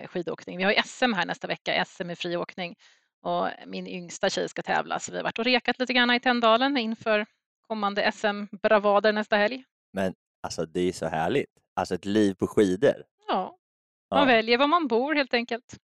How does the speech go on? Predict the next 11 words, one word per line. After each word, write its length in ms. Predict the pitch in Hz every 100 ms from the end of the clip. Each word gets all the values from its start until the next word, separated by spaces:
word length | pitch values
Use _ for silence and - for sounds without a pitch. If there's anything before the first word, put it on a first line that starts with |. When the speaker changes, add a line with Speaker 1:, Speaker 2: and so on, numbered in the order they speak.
| -
Speaker 2:
<laughs> 220 | - -
Exakt, 600 | 98 - - - 98 _ -
det 80 | 101
är 40 |
inte 160 | 98 101
riktigt 260 | 101 98
lika 240 | 98 95 95
lätt 260 | 104 -
här 80 | 90
i 80 | 90
Stockholm. 420 | 95 - 101